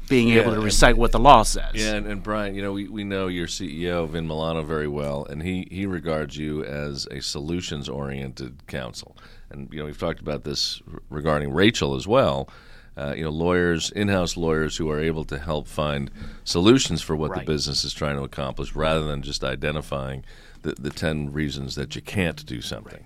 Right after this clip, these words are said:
Speaker 1: Right. I had a, I had a, I had a great, uh, person. I, I went from private practice at Morgan Lewis to Merck.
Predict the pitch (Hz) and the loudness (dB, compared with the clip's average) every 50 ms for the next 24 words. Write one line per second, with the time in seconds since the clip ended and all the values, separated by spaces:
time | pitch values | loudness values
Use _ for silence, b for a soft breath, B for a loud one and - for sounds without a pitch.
0 | - - - 127 127 127 117 110 104 - 117 120 117 123 117 107 104 101 - 123 | -18 -4 2 4 4 4 4 2 0 0 0 2 4 4 4 4 2 0 -2 -4
1 | 127 120 110 107 101 - 110 107 - - - - - 113 110 107 98 - 107 101 | -4 4 6 6 8 8 8 8 8 8 8 8 8 8 8 8 6 6 6 4
2 | 92 92 - - 113 110 104 - 107 104 104 113 98 135 131 117 117 117 110 110 | 4 4 4 4 4 2 2 2 2 2 2 2 4 4 6 6 6 4 4 2
3 | - - 120 107 95 92 - 120 117 113 98 82 - - 92 90 - - - - | 0 0 2 2 2 0 2 2 2 2 2 0 -2 -4 -4 -4 -2 2 4 6
4 | - 98 101 101 92 90 90 92 98 98 90 - - - - 104 85 90 90 92 | 6 6 6 6 4 2 2 2 2 0 0 0 0 0 0 -2 -2 -2 -2 -2
5 | 85 78 - | -4 -4 -6